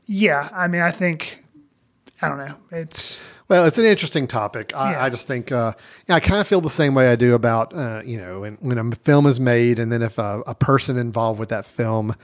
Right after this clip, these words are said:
Speaker 2: has some, uh,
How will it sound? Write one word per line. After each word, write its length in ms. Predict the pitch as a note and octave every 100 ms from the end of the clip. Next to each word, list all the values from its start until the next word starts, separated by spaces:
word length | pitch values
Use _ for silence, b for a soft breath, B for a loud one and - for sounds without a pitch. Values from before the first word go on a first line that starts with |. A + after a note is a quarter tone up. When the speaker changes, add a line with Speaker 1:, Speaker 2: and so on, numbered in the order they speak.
| b b b
Speaker 2:
has 300 | - B2 A#2+
some, 340 | - B2 A#2 G2+ _ _ _ _ _ b b b -
uh, 380 | G#2 G2+ G2+